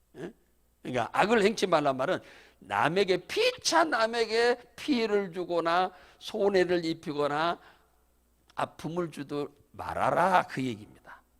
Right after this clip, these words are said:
예, 예. 그리고, 어, 악을 행치 말아라. 그러므로 사랑은 율법의 완성이다. 그러면 손해를 주지 말라고 하는 말의 반대말은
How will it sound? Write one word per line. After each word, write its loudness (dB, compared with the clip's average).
예, -10
예. -10
그리고, -2
어, -6
악을 4
행치 -4
말아라. -6
그러므로 -2
사랑은 -6
율법의 -4
완성이다. -8
그러면 -2
손해를 2
주지 -10
말라고 2
하는 -8
말의 -8
반대말은 -6